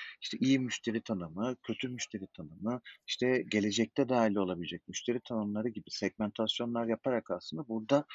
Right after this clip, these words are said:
bir müşteri profilleri yaparak, eee, bunların lokasyonlarını belirleyerek aslında oralarda bir hedef pazarlama,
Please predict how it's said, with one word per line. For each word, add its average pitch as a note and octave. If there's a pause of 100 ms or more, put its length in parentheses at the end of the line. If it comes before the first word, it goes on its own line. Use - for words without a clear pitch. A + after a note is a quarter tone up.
(300)
bir D3
müşteri A#2 (100)
profilleri F2
yaparak, F#2 (480)
eee, A2+ (520)
bunların A#2+
lokasyonlarını G2+
belirleyerek F2
aslında -
oralarda A2+
bir C3
hedef A2
pazarlama, -